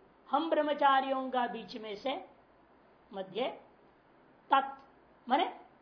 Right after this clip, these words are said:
मदुक्तम, पहला वाला तद्वेद का अर्थ कर रहे हैं, दो है ना, यो न तद्वेद तद्वेद, यो माने यह कश्चित, न माने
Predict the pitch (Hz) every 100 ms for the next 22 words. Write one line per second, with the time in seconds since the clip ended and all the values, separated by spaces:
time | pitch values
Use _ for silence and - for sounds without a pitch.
0 | - 185 190 190 202 202 - 226 226 -
1 | - _ _ _ - 233 247 254 254 262
2 | 247 247 254 247 247 269 254 226 - -
3 | - - - - _ 180 233 240 359 -
4 | - - 202 220 214 262 285 - - -
5 | 254 185 - 220 220 220 285 - 185 -
6 | 208 208 202 202 208 - - _ _ _
7 | _ _ _ _ - 226 285 - - -
8 | - 226 254 285 226 226 233 233 208 -
9 | 311 359 - - - _ _ _ _ _
10 | _ _ 220 277 330 349 370 381